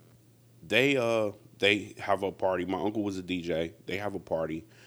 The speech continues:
My mom and dad dance for the first time, and they fall in love. And it took me a while to warm up to that because I knew who my father was at that time, who was my biological at that time.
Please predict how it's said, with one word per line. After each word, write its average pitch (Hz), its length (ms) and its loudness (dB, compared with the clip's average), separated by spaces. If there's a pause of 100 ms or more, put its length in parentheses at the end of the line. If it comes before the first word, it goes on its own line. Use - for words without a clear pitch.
(220)
My 80 100 -6
mom 98 320 0
and 98 100 -2
dad 90 280 0
dance 90 280 0
for 87 100 -6
the 82 60 -4
first 85 360 -4
time, 78 260 -6
and 76 80 -6
they 78 60 -8
fall 82 280 -4
in 71 100 -12
love. - 340 -12 (960)
And 87 600 0 (1160)
it 101 200 2
took 143 220 2
me 131 500 4
a 95 100 6
while 104 340 8
to 110 140 -2
warm 95 340 4
up 104 180 6
to 117 140 2
that 113 380 4
because 90 600 4 (100)
I 85 140 2
knew 110 200 4
who 110 340 0 (360)
my 92 160 0
father 92 340 4
was 92 280 4
at 87 180 -2
that 80 180 0
time, 107 460 -4 (180)
who 107 60 -6
was 95 200 0
my 87 120 -6
biological 87 640 -2
at 82 100 -10
that 76 180 -6
time. 98 400 -6